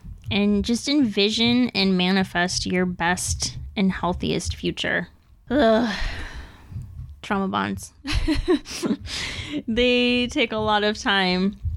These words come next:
to undo, and it's, it's hard. I remember feeling very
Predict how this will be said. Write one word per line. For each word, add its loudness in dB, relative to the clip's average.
to 0
undo, 0
and 0
it's, -6
it's -2
hard. 2
I 4
remember 2
feeling 0
very 0